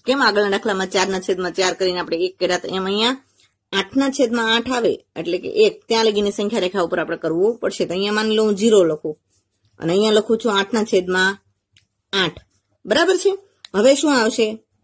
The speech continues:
તો કે એકના છેદમાં આઠ, પછી બેના છેદમાં આઠ, ત્રણના છેદમાં આઠ, ચારના છેદમાં આઠ, પાંચના છેદમાં આઠ, છના છેદમાં આઠ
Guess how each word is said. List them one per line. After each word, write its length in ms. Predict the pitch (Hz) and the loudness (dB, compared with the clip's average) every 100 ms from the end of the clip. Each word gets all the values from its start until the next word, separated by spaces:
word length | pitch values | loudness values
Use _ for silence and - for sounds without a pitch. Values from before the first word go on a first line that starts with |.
| _ _ _ _ - - 156 | _ _ _ _ -20 -12 -6
તો 80 | 175 | 0
કે 100 | 180 | 2
એકના 320 | 185 196 202 | 2 2 0
છેદમાં 460 | 233 202 220 226 247 226 _ _ _ _ _ _ | 2 0 0 0 -2 -8 _ _ _ _ _ _
આઠ, 320 | 214 220 240 - _ _ _ _ _ _ _ _ _ _ _ _ _ - | 0 0 0 -6 _ _ _ _ _ _ _ _ _ _ _ _ _ -10
પછી 220 | 170 - | -6 -4
બેના 300 | 156 165 190 | 0 0 0
છેદમાં 560 | 196 233 208 220 220 240 | 0 0 0 0 0 -2
આઠ, 140 | 240 - _ _ _ _ _ _ _ _ | -4 -12 _ _ _ _ _ _ _ _
ત્રણના 340 | 170 175 190 202 | -4 -2 0 0
છેદમાં 540 | 233 208 214 214 226 | 0 0 0 0 0
આઠ, 140 | 247 - _ _ _ - - | -2 -8 _ _ _ -18 -2
ચારના 340 | 185 175 190 | 0 0 -2
છેદમાં 560 | 202 233 208 220 220 233 | 0 0 0 -2 0 0
આઠ, 160 | 247 - _ _ _ _ _ _ _ - | -2 -10 _ _ _ _ _ _ _ -6
પાંચના 380 | 180 170 - 202 | -4 -4 -4 -2
છેદમાં 460 | 247 202 214 220 233 - _ _ - | 0 0 0 0 -2 -6 _ _ -4
આઠ, 320 | 214 247 - - _ _ _ _ _ _ _ _ _ _ _ _ _ _ | 0 0 -2 -12 _ _ _ _ _ _ _ _ _ _ _ _ _ _
છના 340 | - 202 202 208 | -2 0 2 2
છેદમાં 560 | - 220 214 220 220 | 2 2 2 2 2
આઠ 140 | 247 | 0